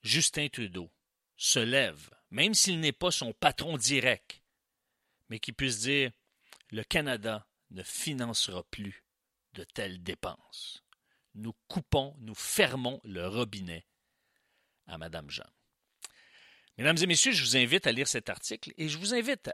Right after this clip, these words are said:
à réagir auprès de votre député pour manifester votre mécontentement.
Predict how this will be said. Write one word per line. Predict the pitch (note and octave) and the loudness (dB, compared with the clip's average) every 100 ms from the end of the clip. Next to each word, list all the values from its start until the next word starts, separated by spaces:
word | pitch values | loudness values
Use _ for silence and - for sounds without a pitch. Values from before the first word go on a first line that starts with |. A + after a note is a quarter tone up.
| A2+ | -2
à | A#2 | 0
réagir | A#2+ G#2+ F#2+ G#2 C#3+ F3 - _ _ _ _ _ | 2 2 2 0 -2 -4 -10 _ _ _ _ _
auprès | C#3 C3 C#3+ | -4 0 -2
de | A#2+ | 0
votre | G2+ | -4
député | F#2+ - - - F2+ - _ _ _ | -4 -8 -10 -10 -12 -12 _ _ _
pour | F#2+ | -6
manifester | G#2+ B2+ A2+ F#2 - - | -2 0 -2 -4 -6 -8
votre | F#2+ F2 - | -8 -8 -10
mécontentement. | E2+ D#2+ - - B1+ - - | -12 -12 -12 -12 -14 -16 -20